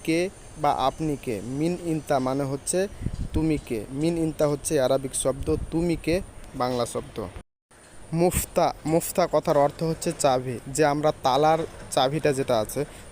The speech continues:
সেই চাবিকে উদ্দেশ্য করে মুফতা বলা হয়। মুফতা মানে হচ্ছে চাবি,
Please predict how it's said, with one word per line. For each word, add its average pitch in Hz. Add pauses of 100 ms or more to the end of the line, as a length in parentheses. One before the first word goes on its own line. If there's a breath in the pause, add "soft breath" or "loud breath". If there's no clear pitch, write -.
সেই 160
চাবিকে 143
উদ্দেশ্য 147
করে 160
মুফতা 151
বলা 131
হয়। 113
মুফতা 139
মানে 127
হচ্ছে 131 (540 loud breath)
চাবি, 131